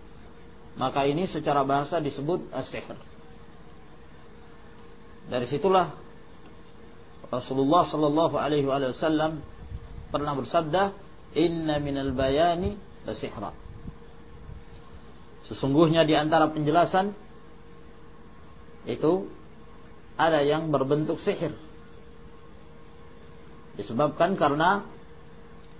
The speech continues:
dengan penjelasan tersebut terkadang seorang terpengaruh dengan apa yang disampaikan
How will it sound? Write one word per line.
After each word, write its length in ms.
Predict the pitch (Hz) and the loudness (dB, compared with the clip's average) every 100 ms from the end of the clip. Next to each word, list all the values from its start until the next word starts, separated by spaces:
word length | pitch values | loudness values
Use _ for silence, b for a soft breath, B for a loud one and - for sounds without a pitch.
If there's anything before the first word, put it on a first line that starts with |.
| - - - - - | -16 -16 -16 -16 -6
dengan 480 | 110 135 175 202 196 - - - - - - - - - - - - - - - - - - - - - - - - - - - - - - - - - | -2 2 4 2 -2 -10 -16 -16 -16 -16 -16 -16 -16 -16 -18 -18 -18 -16 -16 -16 -18 -18 -16 -16 -16 -18 -16 -18 -16 -18 -18 -18 -18 -18 -18 -18 -18 -8
penjelasan 560 | - 160 156 202 208 180 | 0 6 10 8 8 0
tersebut 400 | 151 165 202 220 | 0 6 6 6
terkadang 480 | 160 170 180 175 151 | 0 2 4 2 2
seorang 240 | 175 190 | 2 2
terpengaruh 560 | 180 190 214 220 170 - - - - - - - - - - - - - - - - - - | 0 0 4 4 2 -4 -14 -16 -16 -18 -16 -16 -16 -16 -16 -16 -16 -16 -16 -16 -16 -14 -4
dengan 240 | 123 135 | -2 4
apa 320 | 151 160 165 | 4 6 6
yang 80 | 143 | 6
disampaikan 1800 | 139 170 165 - - - - - - - - - 139 135 165 156 165 175 | 4 4 0 -10 -16 -18 -18 -18 -18 -16 -4 2 2 6 6 6 4 2